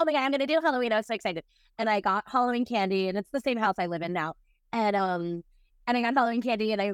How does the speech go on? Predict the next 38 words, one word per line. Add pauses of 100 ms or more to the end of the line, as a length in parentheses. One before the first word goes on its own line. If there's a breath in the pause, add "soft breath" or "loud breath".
was
like, (120)
"Yeah,
I'm
giving
out."
And
everyone's
like, (100)
"Oh
my
God,
you're
on
that
T
V
show."
And
I
was
like, (100)
"Oh
my
God,
I'll
lock
the
door,
never
open
it
again."
<laughs>
I
was
like, (320 loud breath)
"Oh,